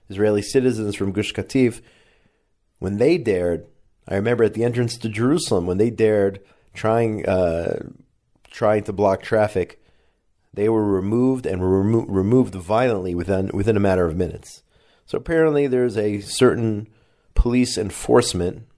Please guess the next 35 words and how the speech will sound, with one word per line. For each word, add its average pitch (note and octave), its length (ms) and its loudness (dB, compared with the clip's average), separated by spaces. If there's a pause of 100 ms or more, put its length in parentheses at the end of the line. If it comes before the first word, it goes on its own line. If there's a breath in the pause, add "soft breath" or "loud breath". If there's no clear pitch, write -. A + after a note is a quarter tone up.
(1080)
uh, F2+ 400 -2
when F#2+ 180 2
it F#2+ 60 0
comes A#2 280 0
to G#2+ 140 4
a F#2 80 4
certain A#3 340 -2
population, G2+ 800 0 (320)
and G2 220 -2
there's G2 160 2
another A2+ 320 0
set A2 200 0
of F#2 140 -4
rules G2+ 540 0 (500)
that - 160 -6
the - 60 -4
police B2 340 0
have, F#2+ 400 0
which G2 140 -8
are G2+ 120 6
instructed C#3+ 560 2
to F2+ 100 -4
them E2+ 280 -6 (400)
by G2 140 2
their F#2+ 140 2
superiors A#2 600 -2
when A2 140 -2
it A2 80 -2
comes A2+ 280 -2
to A2 180 2
a G2 100 2
different A2+ 380 -2
group A2+ 220 0
of G#2 120 -10
people. F2 400 -8